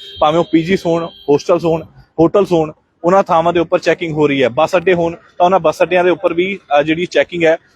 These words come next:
ਉਹ ਦੇਰ ਰਾਤ ਚੱਲਦੀ ਹੋਈ ਨਜ਼ਰ ਵੀ ਆਈ ਹੈ। ਔਰ ਇਸ ਵਕਤ ਇਹ ਤਸਵੀਰਾਂ ਨੇ, ਅ, ਪਟਿਆਲਾ ਦੇ ਧਰੇੜੀ ਜੱਟਾ ਟੋਲ ਪਲਾਜ਼ੇ ਦੀਆਂ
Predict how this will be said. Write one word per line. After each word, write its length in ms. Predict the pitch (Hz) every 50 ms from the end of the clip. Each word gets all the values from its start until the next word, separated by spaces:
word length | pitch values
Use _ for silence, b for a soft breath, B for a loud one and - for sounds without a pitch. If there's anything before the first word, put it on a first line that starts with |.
| _ -
ਉਹ 80 | 160 156
ਦੇਰ 240 | 131 180 190 185
ਰਾਤ 180 | 175 175 175 160 -
ਚੱਲਦੀ 280 | - 151 147 160 170
ਹੋਈ 220 | 156 156 156 175 185 _ _ _ _ _ - 147
ਨਜ਼ਰ 340 | 165 175 185 180 185 170 160
ਵੀ 100 | 156 143
ਆਈ 200 | 127 123 113 120
ਹੈ। 60 | 127
ਔਰ 60 | 147
ਇਸ 80 | 147 - -
ਵਕਤ 340 | 175 180 180 - - 196 185 -
ਇਹ 80 | 175 170
ਤਸਵੀਰਾਂ 440 | - 160 - - - 156 170 175 170
ਨੇ, 180 | 160 165 160 - b b b b b b 139 143
ਅ, 20 |
ਪਟਿਆਲਾ 500 | 143 - 151 147 160 156 156 165 175 175
ਦੇ 240 | 165 170 175 175 180 175 _
ਧਰੇੜੀ 320 | - 175 151 143 160 170 156
ਜੱਟਾ 260 | - 151 - - 170
ਟੋਲ 240 | 160 - 156 156 165
ਪਲਾਜ਼ੇ 280 | 165 175 165 156 156 151
ਦੀਆਂ 260 | 151 151 156 156 175